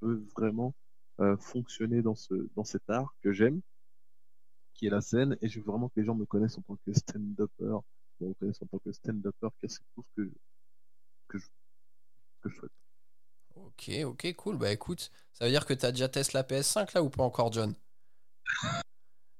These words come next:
Speaker 2: Parce que là, tout le monde se pose la question dans les auditeurs, on va pas se mentir. Vous qui nous écoutez, je sais
Speaker 1: Oui.
Speaker 2: très bien que c'est ce que vous avez à l'esprit.
Speaker 1: C'est, c'est magnifique. Parce que je, je t'ai parlé de, de stand-up pendant.
Speaker 2: Euh, mais oui, mais bien
Speaker 1: <laughs>
Speaker 2: sûr, mais bien sûr.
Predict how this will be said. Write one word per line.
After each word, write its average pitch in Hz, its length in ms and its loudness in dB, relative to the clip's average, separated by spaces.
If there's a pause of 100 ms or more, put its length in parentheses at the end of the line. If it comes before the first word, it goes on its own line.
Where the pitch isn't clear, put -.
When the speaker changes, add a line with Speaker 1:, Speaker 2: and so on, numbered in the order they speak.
(240)
Speaker 2:
Parce 131 200 10
que 156 240 10
là, 131 180 12
tout - 160 4
le 135 80 4
monde 131 100 6
se 143 100 4
pose 120 180 2
la 120 100 8
question 131 300 6
dans 120 80 8
les 113 140 8
auditeurs, 113 300 6
on 110 40 8
va 107 100 6
pas 110 100 2
se - 140 4
mentir. - 400 4
Vous 127 160 -2
qui 135 100 2
nous 123 160 8
écoutez, 127 280 4
je 127 100 6
sais - 100 6
Speaker 1:
Oui. 156 80 12
Speaker 2:
très 151 120 12
bien 131 120 10
que 127 60 8
c'est 123 80 6
ce - 80 4
que 127 60 0
vous 113 100 4
avez 107 140 8
à 107 40 6
l'esprit. 101 360 2 (640)
Speaker 1:
C'est, - 240 4
c'est - 140 4
magnifique. 131 580 2 (240)
Parce - 100 -10
que 123 100 0
je, 120 100 0 (100)
je - 160 -4
t'ai 127 120 -4
parlé 127 300 2
de, 123 220 2 (300)
de 139 80 2
stand-up 139 480 4 (100)
pendant. 123 280 2
Speaker 2:
Euh, - 400 -10
mais 156 180 12
oui, 196 220 12
mais 143 100 12
bien 226 220 12
Speaker 1:
<laughs> - 0 -
Speaker 2:
sûr, 202 500 12
mais 127 120 12
bien 139 200 8
sûr. - 360 8